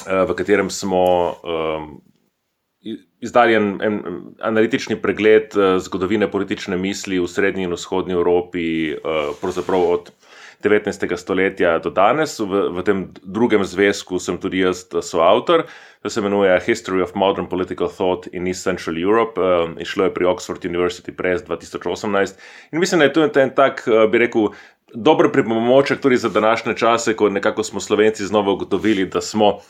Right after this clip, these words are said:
pravzaprav del postkomunističnega sveta, da delimo z njim, eh,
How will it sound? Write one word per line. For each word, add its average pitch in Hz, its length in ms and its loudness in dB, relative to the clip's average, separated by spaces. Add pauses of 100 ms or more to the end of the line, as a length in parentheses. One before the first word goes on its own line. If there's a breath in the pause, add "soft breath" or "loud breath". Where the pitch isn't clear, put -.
(140 loud breath)
pravzaprav 113 560 2
del 117 220 4
postkomunističnega 104 960 -2
sveta, 98 440 2
da 110 100 2
delimo 95 440 0
z 87 140 -4
njim, 98 340 0
eh, 85 40 -2